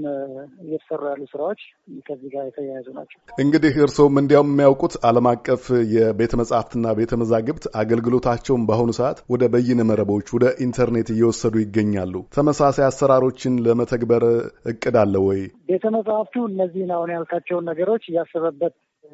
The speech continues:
Speaker 1: ነው ያለው። አንዳንድ መሰናክሎች አሉ። ለምሳሌ አንደኛው የአእምሮ ንብረት ባለቤትነትን ማስከበር የሚቻልበት መንገድ፣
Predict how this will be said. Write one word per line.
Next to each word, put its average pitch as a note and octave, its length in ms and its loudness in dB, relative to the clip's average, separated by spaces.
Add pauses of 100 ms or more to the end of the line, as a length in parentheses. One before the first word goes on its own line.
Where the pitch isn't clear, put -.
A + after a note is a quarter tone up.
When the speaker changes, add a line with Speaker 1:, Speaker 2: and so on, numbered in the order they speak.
(280)
Speaker 1:
ነው D#3+ 140 -10
ያለው። F3 300 -2 (360)
አንዳንድ F3+ 460 -2 (640)
መሰናክሎች E3 720 -6
አሉ። E3+ 160 -4 (520)
ለምሳሌ D#3 420 -10 (120)
አንደኛው D3+ 400 -8 (160)
የአእምሮ E3+ 360 -4
ንብረት E3+ 320 -4
ባለቤትነትን D#3 720 -6
ማስከበር D3+ 460 -8
የሚቻልበት D3 640 -10
መንገድ፣ C#3+ 360 -10